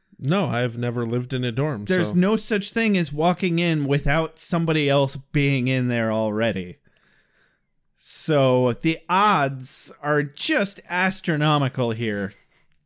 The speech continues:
Speaker 2: Just thought I'd point that out.
Speaker 1: Good to know.
Speaker 2: Yeah.
Speaker 1: I like to think that there was somebody in there.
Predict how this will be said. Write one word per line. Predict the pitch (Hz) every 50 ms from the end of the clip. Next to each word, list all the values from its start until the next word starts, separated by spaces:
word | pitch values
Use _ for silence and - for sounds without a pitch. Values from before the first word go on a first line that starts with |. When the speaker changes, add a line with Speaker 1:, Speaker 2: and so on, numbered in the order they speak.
| _ _
Speaker 2:
Just | - 233 202 -
thought | - 185 160 147
I'd | 143 139
point | - - 196 170 131 -
that | 123 113 107 101
out. | 98 95 92 92 - - _ _ - - - - _
Speaker 1:
Good | - - -
to | - 370
know. | 349 359 330 302 247 180 123 135 -
Speaker 2:
Yeah. | 143 147 160 160 151 139 120 104 95 - _ _ _ _ _ _ _ _ _ _ _ _
Speaker 1:
I | 170 208 233
like | 240 240 220 208
to | - 202
think | - - 180 170 -
that | - _
there | - 185 170
was | 147 123 113 110 110
somebody | - - 120 107 107 113 107 107 110
in | 110 110 110
there. | 110 107 107 107 107 113